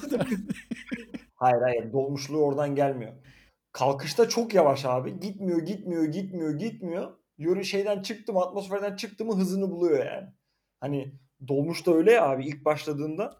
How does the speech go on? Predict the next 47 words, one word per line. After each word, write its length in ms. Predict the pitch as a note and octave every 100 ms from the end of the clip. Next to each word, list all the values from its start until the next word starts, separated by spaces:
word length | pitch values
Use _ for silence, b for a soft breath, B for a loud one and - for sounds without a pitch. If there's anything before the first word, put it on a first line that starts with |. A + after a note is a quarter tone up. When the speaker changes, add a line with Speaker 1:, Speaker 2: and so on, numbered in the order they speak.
| -
Speaker 2:
şey 220 | - D#3
olur 180 | E3 G#3
ya, 140 | C#3+
dolmuşların 420 | C3+ C3+ C#3+ F3
bir 80 | F#3
kalkma 320 | F3 C3+ C3+
süresi 400 | - - C#3 -
vardır 280 | D3+ A2+ G2+
abi. 240 | G#2 G#2+ - - _ _ _ -
İlla 340 | A3 C#3+ B2
ki 80 | G3+
on 120 | F#3
beş 160 | C#3 -
dakikada 320 | B2+ D3 F3
bir 100 | A3
kalkman 380 | - E3+ E3 D3
gerekiyor 340 | A2+ A2 G#2+
mesela. 220 | G#2+ -
O 80 | -
yüzden 140 | F3 F#3+
o 120 | F3
dolmuş 280 | E3 F#3 F#3+
kalkar 380 | - C3+ F3+ E3
abi. 300 | A#2 C3 - _ _ _ _ -
Speaker 1:
Bir 60 | -
şey 100 | A3
diyeceğim. 200 | G3+ D3+
Speaker 2:
Ama 120 | G#3+
Speaker 1:
Kalkarken 320 | F3 C#3 E3
Speaker 2:
yarın 160 | A3+ F#3
Speaker 1:
çok 160 | G#3 - _ _ _ _ _ _ _ _ _ - - _ _
bir 60 | A#2
şey 100 | A#2+
Speaker 2:
Ne? 20 |
Speaker 1:
soracağım. 320 | F3+ C3+ B2+ A#2
Kalkarken 500 | - D3+ F#3 F#3 G3
çok 220 | F3+ F3+
yavaş 320 | F#3 F#3 F#3+ -
dediğin 240 | E3+ F3+
ses 220 | - F3+
hızının 300 | F3+ E3+ F3+
üç 160 | F3+ -
katı 200 | F3 G3+
falan 240 | A3 G3+
herhalde, 320 | F3 B2+ A#2+
değil 120 | D#3 D4+
mi? 160 | B2+